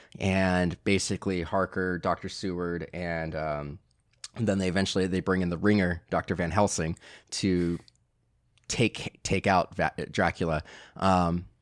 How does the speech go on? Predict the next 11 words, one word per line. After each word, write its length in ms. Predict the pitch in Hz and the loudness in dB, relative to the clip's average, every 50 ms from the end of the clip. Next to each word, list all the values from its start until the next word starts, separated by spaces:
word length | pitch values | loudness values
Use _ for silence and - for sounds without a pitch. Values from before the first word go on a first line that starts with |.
| _ _ _ | _ _ _
using 340 | - 104 110 101 95 107 95 | 0 2 4 4 4 2 2
all 220 | - 95 95 92 90 | 2 4 4 4 4
of 160 | 82 92 87 | 2 2 0
his, 200 | 90 82 80 - - | -2 -2 -2 -6 -6
his 200 | 92 87 80 92 | -6 -6 -4 -2
knowledge. 360 | 87 85 85 82 78 76 - | 0 0 0 0 0 -2 -4
And 180 | 85 82 85 - - - - - _ | -4 -4 -6 -6 -10 -18 -20 -20 _
what 200 | - - 113 120 | -2 0 2 4
I 120 | 117 139 | 4 4
found 360 | 165 - - 185 175 127 107 113 | 2 2 2 0 0 0 0 -2
really 300 | 113 120 123 123 120 | -2 -2 0 2 0